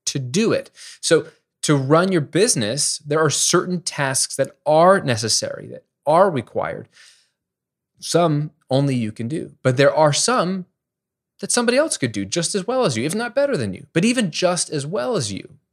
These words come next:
somebody else could do it. And it's important to make that distinction. If you don't believe that, you're just like me years ago, you're kinda stubborn, kinda prideful. But at some point, you should be able to recognize that there are some tasks that, look, just about anybody with a brain could do this.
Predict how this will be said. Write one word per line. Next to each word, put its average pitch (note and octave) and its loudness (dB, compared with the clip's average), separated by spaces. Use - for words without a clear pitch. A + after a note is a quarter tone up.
somebody B2+ -2
else A2+ -4
could A2+ -8
do E3+ -2
it. A2+ -4
And C#3 -4
it's D#3+ -2
important G#3+ -2
to F3+ -2
make D3 -2
that B2+ -2
distinction. - -4
If C3+ -6
you D#3 2
don't F#3 4
believe D3+ 0
that, G#2+ 2
you're E3+ -4
just D#3 -2
like B2+ 4
me C#3 -2
years B2+ -2
ago, C3+ 0
you're E3 -12
kinda F3 -8
stubborn, E3 0
kinda F3+ -6
prideful. F#3+ -6
But D3+ -2
at C#3 -2
some C4+ 0
point, C#3 -2
you D#3 -4
should G3+ -2
be G#3 0
able F3 0
to D3+ -4
recognize C3+ 0
that B2 -4
there B2+ 0
are A#2 0
some C#3 -4
tasks D3 -6
that, A#2+ -10
look, B2+ -6
just - -12
about - -10
anybody A2+ -6
with G2 -12
a - -10
brain A2+ -8
could - -18
do A2+ -8
this. - -8